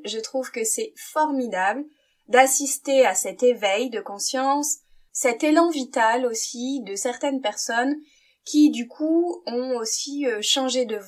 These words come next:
vie professionnelle totalement pour créer quelque chose d'autre et qui sont à la recherche vraiment de sens.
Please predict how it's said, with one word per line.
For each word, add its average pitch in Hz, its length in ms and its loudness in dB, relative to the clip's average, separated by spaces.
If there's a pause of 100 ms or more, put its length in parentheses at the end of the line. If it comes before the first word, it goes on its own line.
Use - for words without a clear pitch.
vie 285 240 -4
professionnelle 233 840 -4
totalement 226 640 0 (100)
pour 311 300 -6
créer 269 380 0
quelque 233 280 -6
chose 196 320 -10
d'autre 247 460 -2
et 254 300 -2
qui 233 560 -14
sont 294 220 -4
à 262 120 2
la 208 140 -2
recherche 240 420 -6
vraiment 247 460 -4 (160)
de 220 140 -6
sens. - 500 -6